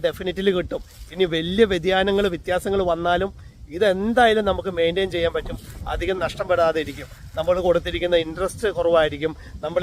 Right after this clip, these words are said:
ഈ ലോൺ എത്രയും പെട്ടെന്ന് അടച്ചു തീർത്ത് നമ്മുടെ വീട് സ്വന്തമാക്കാൻ പറ്റും. ഇതൊക്കെയാണ് ഇതിൻ്റെ അഡ്വാൻറ്റേജ്.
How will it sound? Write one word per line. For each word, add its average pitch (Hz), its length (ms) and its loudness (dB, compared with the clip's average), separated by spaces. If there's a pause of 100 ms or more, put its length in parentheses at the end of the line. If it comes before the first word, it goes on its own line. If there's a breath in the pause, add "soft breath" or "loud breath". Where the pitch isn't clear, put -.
ഈ - 80 4
ലോൺ 170 160 6 (100)
എത്രയും 208 280 0
പെട്ടെന്ന് 190 280 0
അടച്ചു 165 240 -2
തീർത്ത് 165 220 2
നമ്മുടെ 160 280 0
വീട് 160 260 -6
സ്വന്തമാക്കാൻ 160 480 -4
പറ്റും. 151 200 -8 (320 loud breath)
ഇതൊക്കെയാണ് 180 400 2
ഇതിൻ്റെ 180 220 0
അഡ്വാൻറ്റേജ്. 175 460 4